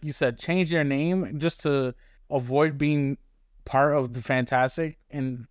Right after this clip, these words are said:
that's cr-, that's scummy. That's even more scam stuff going on by these people,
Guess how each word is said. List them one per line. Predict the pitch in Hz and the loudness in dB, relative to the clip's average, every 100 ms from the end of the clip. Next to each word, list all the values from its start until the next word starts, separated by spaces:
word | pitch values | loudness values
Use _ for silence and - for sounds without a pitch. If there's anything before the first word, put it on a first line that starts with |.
| - | -6
that's | 147 180 - - | 4 4 4 -4
cr-, | - 180 | -12 0
that's | 180 214 | 2 2
scummy. | - 143 127 117 113 _ _ | 0 0 0 -2 -8 _ _
That's | - 202 | 0 2
even | 254 226 208 | 2 4 2
more | 170 175 180 | 4 2 2
scam | - - 143 143 139 | 0 -2 0 0 -2
stuff | - 127 120 | 0 0 2
going | 131 123 123 | 0 0 0
on | 123 | 0
by | 123 120 | 0 -2
these | 123 - | -4 -4
people, | 127 117 110 113 | -8 -6 -6 -8